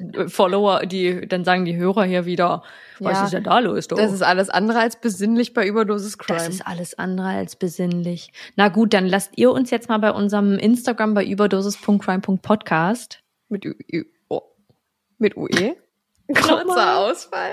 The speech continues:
Speaker 1: Ja. Eure Lieblingssüßigkeiten zu Weihnachten wissen, damit wir uns da ein bisschen Inspo holen können, weil wir sind ja ein paar zuckerverrückte Mäuse.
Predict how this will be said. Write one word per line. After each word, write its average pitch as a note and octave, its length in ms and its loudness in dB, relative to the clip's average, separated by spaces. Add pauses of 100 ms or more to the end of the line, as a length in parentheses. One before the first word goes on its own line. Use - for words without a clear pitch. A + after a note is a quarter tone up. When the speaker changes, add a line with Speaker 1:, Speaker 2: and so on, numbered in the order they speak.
(640)
Speaker 1:
Ja. E3+ 120 2
Eure G3+ 120 4
Lieblingssüßigkeiten F#3 840 -2
zu E3+ 240 -2
Weihnachten E3 540 0
wissen, F3+ 220 -6
damit F3 280 -2
wir - 80 -4
uns - 140 -4
da - 100 -2
ein F3 40 -2
bisschen F3+ 200 -2
Inspo - 500 -4
holen - 220 -6
können, G3 240 2
weil F3 140 4
wir D#3+ 100 2
sind E3 220 -4
ja D#3+ 100 0
ein E3 80 -2
paar D#3+ 420 0
zuckerverrückte F3 760 0
Mäuse. D3+ 580 0